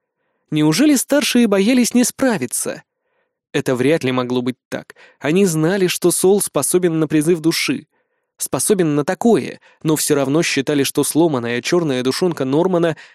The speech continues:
не заслуживает такой судьбы. Если бы они только знали, чего стоило оставить душу Кайроса Ствирайна в покое.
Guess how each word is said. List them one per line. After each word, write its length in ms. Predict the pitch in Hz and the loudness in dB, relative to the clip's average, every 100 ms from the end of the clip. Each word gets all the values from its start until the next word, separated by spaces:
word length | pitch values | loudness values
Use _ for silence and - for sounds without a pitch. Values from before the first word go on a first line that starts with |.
| - | 0
не 160 | 247 | 2
заслуживает 880 | 220 190 - 165 175 190 190 196 175 | 2 -2 0 2 2 2 4 2 2
такой 320 | 156 - 131 | -4 -2 -2
судьбы. 480 | - 131 117 - - _ _ _ _ _ _ _ _ | -2 -6 -6 -12 -14 _ _ _ _ _ _ _ _
Если 340 | 135 202 233 | -2 0 2
бы 120 | 220 214 | 2 2
они 180 | 214 | 0
только 240 | 220 220 220 | 0 2 2
знали, 340 | 196 214 233 | 2 2 0
чего 240 | - 208 196 | 0 0 0
стоило 480 | - 226 214 196 | 2 2 4 2
оставить 460 | 185 - 208 208 170 | 0 -2 0 0 0
душу 280 | 185 - 180 | -2 -2 -4
Кайроса 480 | - 196 190 180 180 | -2 0 0 -2 -4
Ствирайна 600 | - 185 170 202 190 135 | 0 2 2 2 0 -4
в 80 | |
покое. 560 | - 123 - 120 95 - | -6 -8 -6 -6 -6 -12